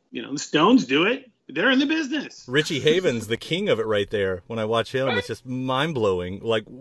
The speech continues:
Speaker 1: They're in the
Speaker 2: I, I do the
Speaker 1: business.
Speaker 2: same thing. Why didn't I learn that?
Speaker 1: Yeah, it's fine. But, you know, I mean, if you wanna play like something, you should play like that. You don't have to, "Oh, you gotta learn the basics," you know, Segovia or whoever. Fuck all that, you know? That's,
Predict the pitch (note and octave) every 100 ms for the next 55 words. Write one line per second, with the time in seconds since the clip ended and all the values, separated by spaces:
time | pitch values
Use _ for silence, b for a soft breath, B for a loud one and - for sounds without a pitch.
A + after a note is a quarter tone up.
0 | - C#3 D#3+ C4+ E4+ E4 G3+ D#3+ F3+ F#3
1 | C3 C#3 E3+ E3+ D#3 D#3 E3 G#2 E2 -
2 | _ _ D#4 D#4 D#4 D4 - G3+ C4 D4+
3 | A3+ F3+ A#3 G#3 G#3+ A3 F#3+ F3+ A3+ A3
4 | C4 C#4 A#3+ A3+ E3 - G3+ G#3 F#3+ E3
5 | F3+ F#3 - D3 B2 C3 D3+ E3 E3 D#3
6 | - E3+ F3+ D#3 E3+ C#3 E3+ G3 F3 F3
7 | - A#2 D#3 D#3 E3+ D3 D3 E3 E3 C3
8 | C#3 F3 - A2 - - G#2+ A2 C#3+ C#3+
9 | E3 E3+ A#2+ G2+ F#2+ G2+ C#3 C3+ C3 -
10 | C#4 C4+ D3 A2+ G2+ F2 F2 - C3+ A#2+
11 | F#3 _ F3+ -